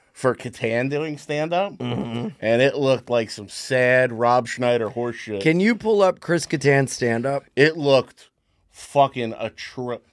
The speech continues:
Speaker 1: he
Speaker 2: Who would
Speaker 1: was
Speaker 2: you rather see, Miranda Sings or Chris Kattan?
Speaker 1: Miranda Sings.
Speaker 2: What? She is like Mango personified.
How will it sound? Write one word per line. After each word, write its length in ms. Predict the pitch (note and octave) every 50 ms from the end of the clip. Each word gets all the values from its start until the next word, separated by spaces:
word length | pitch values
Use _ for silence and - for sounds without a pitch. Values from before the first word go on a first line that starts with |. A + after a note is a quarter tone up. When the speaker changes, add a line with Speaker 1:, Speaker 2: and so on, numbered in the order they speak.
| _ _ _ _ _ _ _ -
Speaker 1:
he 100 | D#3 F#3+
Speaker 2:
Who 120 | G#3 A#3+
would 100 | C#4 D4
Speaker 1:
was 100 | - -
Speaker 2:
you 80 | C#4 B3+
rather 280 | C4 B3+ A#3+ G#3 G#3
see, 220 | D3+ - G3 E3+ C#3+
Miranda 540 | B2+ B2+ A#2+ B2 C#3 D#3+ F#3 G#3 A3+ A3
Sings 420 | E3+ - - E3+ D#3 E3 E3+ D3 C#3+
or 80 | C#3
Chris 280 | G#2+ - - C3 B2+ -
Kattan? 500 | - - - - - B2 A2 G#2 G2 F2
Speaker 1:
Miranda 380 | A#2 B2+ C3+ C3+ C3+ C3+ C3 B2+
Sings. 380 | - B2+ A#2+ A2+ G#2 G#2 -
Speaker 2:
What? 520 | G#3+ D4+ G4 - - F#4+ - E4+ - - _ _ _ _ _ _ _ _ _ _ _ _ _ _ _ _ _ _ _ _ _ _
She 340 | - - - - G#3+ A#3 C4+
is 160 | D4 C4+ G3 G3
like 240 | F#3+ F#3 F#3+ C#3 C3
Mango 540 | C3 B2+ C#3 D3+ E3 F3 E3+ C#3+ B2+ A#2 G#2
personified. 760 | - A#2 G#2+ - - D3+ E3 D3+ A#2+ - - F2 C#2+ -